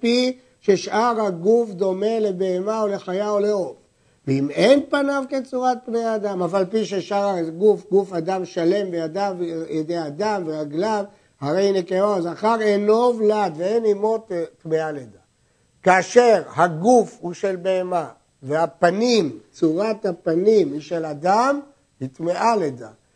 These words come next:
כאשר צורת הפנים היא של בהמה, חיה או עוף, והגוף הוא של אדם, היא לא טמאה. כלומר,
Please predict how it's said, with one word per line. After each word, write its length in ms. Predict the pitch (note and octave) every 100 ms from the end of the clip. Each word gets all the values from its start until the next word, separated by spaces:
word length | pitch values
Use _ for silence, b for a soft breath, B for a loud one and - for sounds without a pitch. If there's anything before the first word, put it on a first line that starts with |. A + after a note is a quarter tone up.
| _ _
כאשר 560 | D#3 D3 D3 - A#3 G#3
צורת 540 | - F#3 E3 G#3+ B3+ A#3
הפנים 480 | G3 F#3+ F#3 F#3+ F#3
היא 80 |
של 220 | E3+ F3+ D#3
בהמה, 460 | D#3 D#3+ F3 G3+
חיה 340 | F3 D#3+ E3+ F3
או 180 | F3
עוף, 160 | E3+ B2+ B2
והגוף 600 | C#3+ C#3+ D3+ G3 B3 G#3
הוא 80 | F#3
של 240 | - E3+
אדם, 480 | D#3+ D3+ G#3 C4 B3+
היא 140 | F#3 G3+
לא 300 | F#3+ G#3 A#3+ -
טמאה. 320 | F3+ E3+ C3+
כלומר, 640 | A#2 C#3+ C3+ C#3 F#3+ A#3